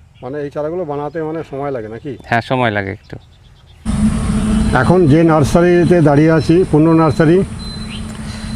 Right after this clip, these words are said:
Speaker 1: ইনার আরও জমি আছে পাশে, আলাদা আলাদা গার্ডেন আছে। এবারে আমরা যাচ্ছি লেবুর বাগানে,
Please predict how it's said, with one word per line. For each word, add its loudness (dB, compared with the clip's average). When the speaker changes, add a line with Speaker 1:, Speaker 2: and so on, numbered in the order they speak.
Speaker 1:
ইনার 4
আরও 4
জমি 4
আছে 2
পাশে, 0
আলাদা 2
আলাদা 2
গার্ডেন 2
আছে। 0
এবারে 2
আমরা 2
যাচ্ছি 2
লেবুর 4
বাগানে, 2